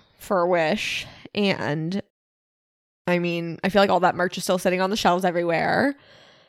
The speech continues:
Um, but they're going to be releasing things digitally on January twenty-third, so you can pay to watch it on T V then. Um, and then Blu-ray and D V D March twelfth.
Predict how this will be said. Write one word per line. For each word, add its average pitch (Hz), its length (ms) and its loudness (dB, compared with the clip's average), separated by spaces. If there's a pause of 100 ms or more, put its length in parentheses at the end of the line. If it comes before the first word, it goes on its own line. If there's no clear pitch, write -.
(180)
Um, 180 420 2
but 202 180 4
they're 214 200 6
going 220 300 2
to 220 140 0
be 202 260 2
releasing 202 540 2
things 214 320 2
digitally 196 840 4 (560)
on 180 480 2
January 196 340 4
twenty-third, 196 680 2
so 196 120 0
you 175 180 -2
can 185 140 -8
pay 185 200 4
to 175 80 4
watch 175 320 4
it 170 220 4 (180)
on 180 200 0
T 190 220 -2
V 175 380 2
then. 170 480 -2 (580)
Um, 175 340 0
and 180 220 -2
then 170 540 0 (220)
Blu-ray 190 800 4 (260)
and 196 160 -2
D 196 120 2
V 185 120 0
D 180 340 -2
March 180 360 -4
twelfth. 240 600 4